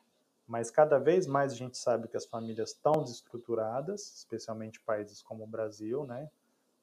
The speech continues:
É... famílias sem a presença de um dos pais,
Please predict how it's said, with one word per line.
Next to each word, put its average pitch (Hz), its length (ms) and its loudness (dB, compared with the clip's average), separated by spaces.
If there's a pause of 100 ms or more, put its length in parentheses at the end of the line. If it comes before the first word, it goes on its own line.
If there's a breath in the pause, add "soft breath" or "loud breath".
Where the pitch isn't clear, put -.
(180)
É... 107 520 -4
famílias 117 480 -4
sem 135 380 -4
a 127 60 0
presença 117 520 -2
de 110 140 -10
um 117 240 -6
dos 107 220 -12
pais, 127 1040 -2